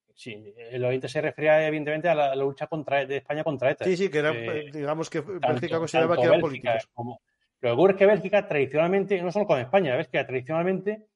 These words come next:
Speaker 1: su legislación, eh, fíjate, pues su legislación no cons-, no considera terroristas a grupos o personas que otros países lo consideran, incluso propios países de la Unión Europea.
Speaker 2: Ujú.
Speaker 1: Fíjate, este es el ejemplo más claro de la dificultad de encontrar una definición de terrorismo que contente a todo el mundo.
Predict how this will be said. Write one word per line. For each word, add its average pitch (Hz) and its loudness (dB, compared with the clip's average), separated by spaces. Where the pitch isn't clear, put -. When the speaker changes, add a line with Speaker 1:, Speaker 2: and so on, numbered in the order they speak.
Speaker 1:
su 143 -4
legislación, 147 0
eh, 127 -6
fíjate, 175 0
pues 139 -6
su 135 -6
legislación 151 -2
no 190 4
cons-, 170 2
no 180 -4
considera 190 2
terroristas 202 -2
a 123 2
grupos 165 4
o 131 -6
personas 196 0
que 160 0
otros 175 -2
países 202 0
lo 196 -2
consideran, 165 -2
incluso 123 -8
propios 202 2
países 208 -2
de 170 0
la 160 2
Unión 185 -2
Europea. 165 -2
Speaker 2:
Ujú. 165 -10
Speaker 1:
Fíjate, 202 4
este 208 -4
es - -8
el 233 -2
ejemplo 160 -2
más 196 0
claro 226 2
de 151 -4
la 160 2
dificultad 147 2
de 214 0
encontrar 202 0
una 190 0
definición 190 -2
de 180 -2
terrorismo 196 -2
que 180 -4
contente 151 -8
a - -10
todo 165 0
el 143 -2
mundo. 104 -10